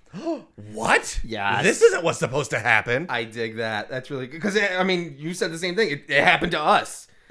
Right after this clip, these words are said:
Speaker 2: Like, as the people that do watch every single intro, it's, <gasps> this one.
Speaker 1: Something new.
Speaker 2: Oh, gosh. Love it.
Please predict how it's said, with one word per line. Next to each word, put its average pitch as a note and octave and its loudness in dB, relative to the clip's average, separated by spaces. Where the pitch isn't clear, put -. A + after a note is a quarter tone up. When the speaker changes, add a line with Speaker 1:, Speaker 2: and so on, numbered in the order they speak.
Speaker 2:
Like, C3 -2
as D#3 2
the D3+ -8
people E3 -6
that D#3 0
do F3 -2
watch F#3 4
every G#3+ 0
single D4 -4
intro, D#4+ 8
it's, - -8
<gasps> C#4 2
this D#3 0
one. A2+ -4
Speaker 1:
Something C3 -10
new. E3 -2
Speaker 2:
Oh, B2+ -4
gosh. A#2 -6
Love A#2+ 0
it. A2+ -4